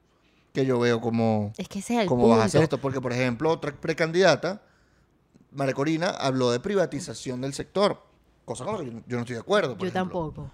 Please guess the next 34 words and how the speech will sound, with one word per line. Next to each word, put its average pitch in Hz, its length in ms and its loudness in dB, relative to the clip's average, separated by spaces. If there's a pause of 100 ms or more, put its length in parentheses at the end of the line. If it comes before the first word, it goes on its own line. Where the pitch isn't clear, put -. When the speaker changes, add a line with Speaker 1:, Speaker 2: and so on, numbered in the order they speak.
Speaker 1:
Y 131 100 -4
yo 135 100 4
votaría 202 280 4
por 156 120 -2
María, 127 260 -2
María 127 180 0
Corina, 185 220 2
lo 151 120 4
Speaker 2:
Yo, 156 40 6
Speaker 1:
dije 214 300 2 (240)
en 147 80 -2
nuestro 202 220 0
Speaker 2:
ajá. - 20 -2
Speaker 1:
episodio 175 500 4
de 131 420 6
Speaker 2:
Yo 208 120 0
también 233 180 4
votaría 233 320 2
por 240 120 0
María 240 260 2
Corina, 226 280 0
Speaker 1:
de 185 60 -6
Speaker 2:
pero - 140 2
yo - 20 0
no 156 80 0
me - 40 4
Speaker 1:
primarias, 160 340 4
pero - 160 6
Speaker 2:
fuese 127 140 4
Speaker 1:
eso 208 80 0
no 208 80 4
Speaker 2:
tan 165 60 4
Speaker 1:
me 131 60 4
Speaker 2:
allá, 151 200 4